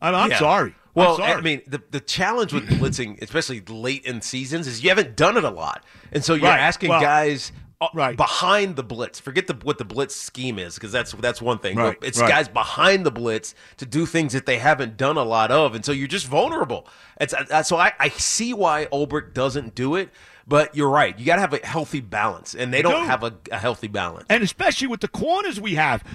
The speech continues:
Speaker 1: Let me tell you right
Speaker 2: Right.
Speaker 1: now, I, I, I, I, I, you know, I'm gonna bring his name up. If Rex Ryan was coaching his team, when you got Sauce Gardner and D J Reed, two top cover corners, he's gonna blitz the house. He's going after you.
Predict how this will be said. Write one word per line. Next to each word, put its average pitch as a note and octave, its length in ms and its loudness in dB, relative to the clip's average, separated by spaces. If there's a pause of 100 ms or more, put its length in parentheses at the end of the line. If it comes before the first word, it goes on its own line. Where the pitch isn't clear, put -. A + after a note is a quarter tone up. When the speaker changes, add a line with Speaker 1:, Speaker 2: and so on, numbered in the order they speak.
Speaker 1:
Let D4+ 120 -2
me E4+ 80 -2
tell C#4 140 4
you A#3+ 60 6
right A3+ 100 4
Speaker 2:
Right. G#3+ 80 0
Speaker 1:
now, D3+ 280 0
I, D#3 140 0
I, G#3 280 0
I, E3 260 0 (120)
I, E3+ 280 0
I, E3 280 -4
you F3 100 -6
know, G3+ 100 -2
I'm F#3 100 2
gonna G3 100 0
bring G3+ 220 2
his A#3 240 -4
name B3+ 240 2
up. F3+ 260 4 (240)
If C3+ 160 0
Rex F3 280 2
Ryan B3 360 0
was G#3+ 140 -8
coaching G#3+ 420 0
his A3 160 -6
team, F3 460 -2 (240)
when D#3+ 220 2
you G#3 140 -2
got A3+ 280 2
Sauce A3 400 -2
Gardner A3 460 0
and D3+ 120 -4
D G#3+ 160 -2
J G3 220 0
Reed, F#3 280 -4
two A#3+ 180 -2
top G3+ 380 2
cover G3 300 0
corners, F3+ 540 0 (220)
he's C#4+ 200 -2
gonna C#4+ 200 0
blitz A3 300 -4
the F#3+ 120 0
house. G3+ 600 0 (200)
He's - 240 -4
going C#4 360 0
after C4+ 380 0
you. C#3+ 380 0